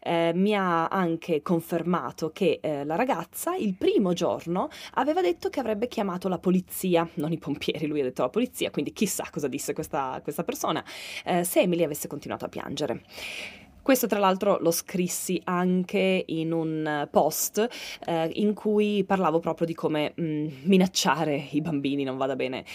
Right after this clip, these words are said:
in nessuna cultura, circostanza, famiglia, occasione. Però ecco, eh, a volte la difficoltà a separarsi può essere il risultato di esperienze negative,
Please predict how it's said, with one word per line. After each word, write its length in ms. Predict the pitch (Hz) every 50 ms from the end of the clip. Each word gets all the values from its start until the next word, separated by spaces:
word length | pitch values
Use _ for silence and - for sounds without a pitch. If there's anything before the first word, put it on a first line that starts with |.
| - - -
in 120 | - 165
nessuna 640 | 156 170 - - - 196 190 170 156 151 147 143 -
cultura, 640 | - - 185 170 - - 165 170 160 151 151 151
circostanza, 880 | 151 - - 160 - - 165 - - - 139 131 131 143 - - 139 143
famiglia, 640 | - - - 143 131 127 127 131 127 127 123 117 135
occasione. 640 | 143 - - 135 - 120 92 80 85 - 87 - - - - - - - - - - - - -
Però 240 | - - 339 269 196
ecco, 440 | 160 156 - - 170 151 - - -
eh, 240 | 190 185 185 185 -
a 80 | -
volte 720 | 254 285 320 359 349 - - 285 208 185 - - _ _ _ -
la 140 | - 202
difficoltà 640 | 220 226 214 - 247 - 247 220 - - 170 - -
a 80 | -
separarsi 920 | 226 - - 185 175 156 135 127 120 135 151 - - - 202 220 202 - _ _ _ _ _ _ _ _ _ _ _ _ _
può 200 | - - 269 262
essere 640 | 359 440 - - - - 151 131 131 127 - - - _
il 180 | - 208 202 196
risultato 640 | 202 202 196 220 214 190 - 240 240 294 294 - 277
di 80 | 214
esperienze 480 | 170 165 - - 175 170 175 190 - 202
negative, 600 | - 135 156 - - 415 - - 143 - - _